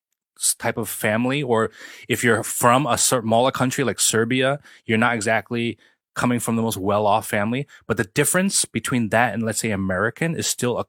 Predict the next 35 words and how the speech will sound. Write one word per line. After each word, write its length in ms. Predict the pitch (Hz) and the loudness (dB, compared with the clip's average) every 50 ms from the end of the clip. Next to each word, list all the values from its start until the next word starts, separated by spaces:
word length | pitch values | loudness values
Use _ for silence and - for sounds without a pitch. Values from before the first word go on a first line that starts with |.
| - | -4
culture 600 | - - - - 123 120 127 - - 160 160 165 156 - | -4 -4 0 2 0 0 0 0 0 2 2 2 2 0
of 160 | 113 - - _ _ _ _ _ - | -2 -2 -4 _ _ _ _ _ -2
the 100 | - 127 | 0 2
working 260 | 123 139 147 - 160 | 4 4 2 2 0
class 260 | 139 - 123 131 127 | 0 2 2 0 0
family 460 | - - - 107 104 117 127 135 147 151 | -2 -2 -2 0 0 0 0 -2 -2 -4
trying 260 | - - - 107 113 | -4 -2 -2 0 0
to 60 | 113 | -2
get 260 | 101 - - 110 - | -2 -2 -4 -4 -2
by, 400 | - 104 104 98 107 117 151 175 _ _ _ _ _ _ - | 0 0 2 2 2 2 0 -2 _ _ _ _ _ _ -4
as 160 | - 113 110 113 | -2 0 0 0
opposed 420 | - - 127 120 127 120 - - | -2 0 2 2 2 0 -2 -4
to 320 | - 123 113 113 110 107 - _ _ _ _ - | -2 -2 -2 -2 -4 -6 -10 _ _ _ _ -4
maybe 400 | 113 110 104 120 113 117 110 98 | -4 -2 -2 -2 -2 -2 -4 -4
in 100 | 107 110 | -4 -4
the 80 | 104 | -4
States, 580 | - - - - 113 123 139 139 - - - - _ - - - _ | -4 -4 -2 -2 0 0 0 -2 -2 -4 -4 -4 _ -20 -20 -20 _
there 240 | - 110 120 120 120 | -2 2 2 2 2
is 440 | 110 117 117 117 117 113 - - - _ _ _ - | 2 2 0 0 0 0 -2 -2 -4 _ _ _ -6
a 100 | - 117 | -6 -4
conversation 760 | - - - 117 113 113 104 - 117 110 113 - - 123 117 | -2 0 0 0 0 0 -2 -2 -2 -2 -4 -4 -2 -2 -2
of, 300 | 104 107 107 104 104 101 | -2 -2 -2 -2 -4 -4
okay, 260 | 104 120 - - 117 | -6 -4 0 0 0
are 280 | 117 113 92 104 113 113 | 0 0 0 0 0 2
they 160 | 101 110 117 | 2 2 2
working 340 | 117 113 123 135 - 165 160 | 4 2 2 2 0 -2 -2
class 300 | - 185 190 202 208 - | 2 2 4 4 4 4
or 60 | 131 | 2
are 40 | 117 | 2
they 120 | 113 117 | 0 0
trying 260 | 107 - - - 127 120 | -2 -2 -2 -2 0 0
to, 40 | |
like, 300 | 123 123 117 110 110 107 _ _ - - - _ _ - | 0 0 0 0 0 -2 _ _ -20 -20 -20 _ _ -4
get 140 | - 123 | -2 0
a 140 | 117 120 107 | 0 0 -4